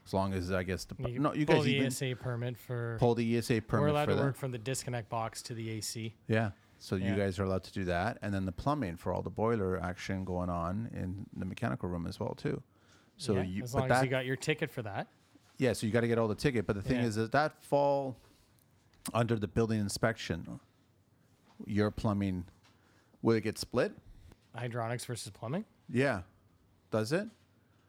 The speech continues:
Speaker 1: So when the
Speaker 2: I
Speaker 1: inspector comes in to do the plumbing inspection, he's also gonna be inspecting your plumbing that you've done for the hydronics.
Speaker 2: I think that would be under the H vac inspection.
Speaker 1: Under the H vac
Speaker 2: Yeah,
Speaker 1: ins-,
Speaker 2: it'll be
Speaker 1: not
Speaker 2: under
Speaker 1: the, not
Speaker 2: H vac.
Speaker 1: under the building inspection.
Speaker 2: Yeah.
Speaker 1: That's right. Okay.
Speaker 2: It'll,
Speaker 1: You,
Speaker 2: it'll
Speaker 1: you know
Speaker 2: fall
Speaker 1: what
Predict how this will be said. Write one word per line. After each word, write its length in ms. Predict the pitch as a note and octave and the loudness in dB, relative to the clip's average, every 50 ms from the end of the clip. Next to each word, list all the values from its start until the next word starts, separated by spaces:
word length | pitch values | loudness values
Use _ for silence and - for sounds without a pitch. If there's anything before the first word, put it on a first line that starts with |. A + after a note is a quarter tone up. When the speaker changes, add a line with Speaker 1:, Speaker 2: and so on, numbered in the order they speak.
| _ _ _ | _ _ _
Speaker 1:
So 140 | - - C#3+ | 0 2 2
when 160 | C#3 D3+ D3+ | 4 4 4
the 60 | D3+ | 4
Speaker 2:
I 20 | D3+ | 2
Speaker 1:
inspector 320 | C#3 - F#3+ F3+ - D#3 | 4 2 0 2 2 0
comes 320 | - - D3+ C#3+ B2 A#2+ | 0 2 0 0 2 0
in 140 | C#3 B2 G#2 | 0 0 0
to 100 | G#2+ A2+ | -2 -2
do 100 | G#2 A#2 | 0 0
the 80 | G#2+ G#2 | 0 0
plumbing 300 | - - B2+ A#2+ A#2 A2+ | 0 0 0 2 2 0
inspection, 480 | G#2 - - G2+ F#2 F#2 - - F2+ F2 | 0 0 -2 -2 -2 -2 -4 -6 -6 -4
he's 180 | F2+ A#2+ A2 A#2+ | -4 -2 0 2
also 240 | C3 A2 G2+ - G2+ | 2 2 0 -2 -2
gonna 160 | G2+ F#2+ F#2 | -2 -2 -2
be 160 | F#2 G2 G2+ | -2 -2 -2
inspecting 640 | G2 F#2+ - - G2 F#2+ - - G2 F#2 F#2 F#2+ - | -4 -4 -4 -4 -4 -4 -4 -4 -4 -4 -4 -4 -2
your 160 | - G#2+ G#2+ | 0 0 0
plumbing 460 | F#2+ - - A#2 G#2+ A2 F#2+ F2 F2 E2 | 0 -2 -2 -2 -2 0 -2 -4 -4 -4
that 140 | E2+ - - | -4 -4 -2
you've 200 | G#2 A2 G2 - | -4 -4 -4 -2
done 240 | - G2+ G2 F#2+ F#2+ | -2 -2 0 -2 -4
for 220 | - - F#2+ F#2+ | -4 -4 -6 -4
the 240 | F2+ G2 G2 G2 A#2 - _ _ _ _ _ _ _ - | -4 -4 -4 -6 -8 -10 _ _ _ _ _ _ _ -2
hydronics. 600 | F#2+ F2+ E2+ A2 G#2+ G#2+ - - - - - - - _ _ _ _ _ _ _ _ _ _ _ _ _ _ _ | -2 0 2 0 0 0 -4 -8 -12 -12 -14 -14 -14 _ _ _ _ _ _ _ _ _ _ _ _ _ _ _
Speaker 2:
I 80 | A#2+ A#2+ | -6 -4
think 180 | B2 C3+ B2 B2+ | -4 -4 -4 -4
that 80 | A#2+ | -4
would 100 | A#2 G#2+ | -4 -6
be 100 | A2 A2+ | -6 -6
under 160 | A2+ G#2+ G2+ | -6 -8 -8
the 120 | F#2+ F#2+ F#2+ | -12 -10 -8
H 160 | G#2+ C3+ - | -8 -8 -6
vac 220 | - B2 G2+ G2+ - - | -8 -10 -10 -10 -12 -14
inspection. 520 | G#2 - - - G2 - - - G2 F#2+ - _ - - | -16 -14 -14 -14 -14 -14 -14 -16 -16 -16 -18 _ -2 0
Speaker 1:
Under 220 | G2 G2 G#2 G2 | 2 2 2 2
the 180 | F2+ F#2+ F#2+ F#2 | 0 0 0 2
H 220 | G#2+ B2+ C3 - | 2 0 0 0
vac 140 | - - A#2+ | 0 0 0
Speaker 2:
Yeah, 80 | A#2 G#2 | 0 -2
Speaker 1:
ins-, 100 | F2+ F2 | 0 0
Speaker 2:
it'll 120 | G2 F#2+ | 2 2
be 40 | G2 | 2
Speaker 1:
not 80 | G2 A#2+ | 2 0
Speaker 2:
under 160 | G#2+ A2 A2+ | -2 -2 0
Speaker 1:
the, 100 | A2 G#2 G2+ | 0 4 4
not 120 | G#2+ A2+ | 4 6
Speaker 2:
H 20 | A2+ | 6
vac. 20 | A2+ | 4
Speaker 1:
under 120 | A2 G#2 G2+ | 2 2 0
the 100 | F#2+ G2 | 0 0
building 320 | E2+ F#2 A2+ A#2 A#2+ A2+ G2 | 2 2 2 4 4 2 0
inspection. 560 | F#2 F2 - - F2 E2 - - - A2+ - - - | 0 -2 -2 -4 -6 -6 -6 -8 -12 -14 -14 -12 -10
Speaker 2:
Yeah. 220 | A#2 A#2 A#2 A2 - - _ _ _ _ _ _ _ _ | -8 -8 -6 -8 -10 -12 _ _ _ _ _ _ _ _
Speaker 1:
That's 240 | - G2+ - - - | -10 -10 -10 -8 -10
right. 120 | - - - | -10 -8 -8
Okay. 220 | - - - F#2 - G#2+ - _ _ - | -4 -4 -2 -4 -4 -6 -10 _ _ -2
Speaker 2:
It'll, 80 | B2 B2+ B2 | 0 0 0
Speaker 1:
You, 40 | - | 0
Speaker 2:
it'll 160 | - - D3+ | -2 -4 -2
Speaker 1:
you 60 | B2+ | 0
know 60 | A#2 | 4
Speaker 2:
fall 100 | A#2 D3 | 4 6
Speaker 1:
what 40 | F3 | 6